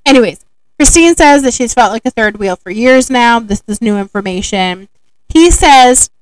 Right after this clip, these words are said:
are you ready? He wants her to stay because that's what he is supposed to want.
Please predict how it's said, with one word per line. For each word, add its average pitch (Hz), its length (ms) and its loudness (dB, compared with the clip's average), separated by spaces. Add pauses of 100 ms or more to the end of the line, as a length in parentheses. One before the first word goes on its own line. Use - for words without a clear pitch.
(220)
are 208 100 4
you 208 100 4
ready? 220 320 4 (220)
He 302 180 4
wants 262 440 4
her 285 240 2
to 269 180 -4
stay 240 640 2 (320)
because 254 500 0
that's 247 300 0
what 233 240 0
he 269 140 2
is 233 260 0
supposed - 960 0
to 220 100 0
want. 131 280 -10